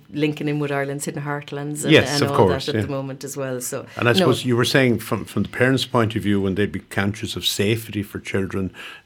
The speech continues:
Speaker 2: there's an expert who goes with you and everybody
Speaker 1: Yes.
Speaker 2: wears life jackets and,
Speaker 1: Yeah.
Speaker 2: and,
Speaker 1: And you're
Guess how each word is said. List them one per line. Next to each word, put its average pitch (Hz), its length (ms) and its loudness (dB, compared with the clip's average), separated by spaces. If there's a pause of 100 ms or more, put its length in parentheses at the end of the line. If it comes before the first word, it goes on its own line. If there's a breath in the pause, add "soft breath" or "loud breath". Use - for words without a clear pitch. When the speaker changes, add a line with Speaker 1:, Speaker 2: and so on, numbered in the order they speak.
Speaker 2:
there's 104 240 2
an 104 100 4
expert 110 500 0
who - 100 -10
goes 101 280 0
with 110 220 -2
you 92 160 -2
and 92 120 0
everybody 98 400 -2
Speaker 1:
Yes. 92 140 0
Speaker 2:
wears 98 420 2
life 98 260 0
jackets 92 580 -2
and, 135 120 0
Speaker 1:
Yeah. 131 260 -2
Speaker 2:
and, 95 220 -4 (120)
Speaker 1:
And 131 400 -2
you're 131 360 0